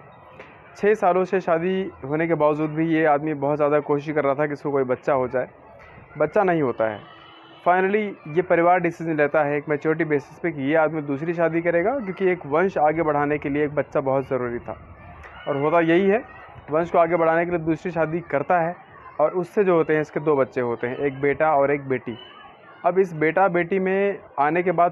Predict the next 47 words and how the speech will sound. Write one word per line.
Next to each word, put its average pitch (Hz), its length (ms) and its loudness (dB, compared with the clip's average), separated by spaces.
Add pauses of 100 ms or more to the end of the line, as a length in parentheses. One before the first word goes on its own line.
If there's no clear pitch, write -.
परिवार 165 300 2
बिल्कुल 160 380 -2 (100)
खिल 175 140 0
उठता 156 260 0
है, 147 240 -2
लोग 139 240 0
एक 139 120 0
दूसरे 143 280 -4
से 139 120 -6
बहुत 135 260 -2 (280)
लगाव 127 300 2
लगाना 147 280 2
शुरू 143 200 -2
करते 139 260 0
हैं। 139 160 -2
इस 131 80 -8
बेटा 135 280 0
बेटी 139 240 -2
की 139 100 -6
value 151 300 0
जो 165 100 0
होती 143 180 -2
है 139 40 -4
परिवार 135 280 2
में 135 140 -4
बहुत 131 180 -2
ज़्यादा 135 200 -2
बढ़ 127 160 -2
जाती 117 280 -4
है। 110 60 -16 (800)
अब 226 160 4
आप 240 120 4
सोचेंगे 233 360 -2
कि 220 80 -2
अगर 202 140 2
सब 190 180 -2
कुछ 185 180 -4
ऐसा 170 160 -2
चल 170 200 0
रहा 156 180 2
था 160 160 0
तो 156 80 -2
ये 151 160 2
घटना 151 380 -2
होती 147 200 -4
क्यों 127 220 -6
है? 113 100 -16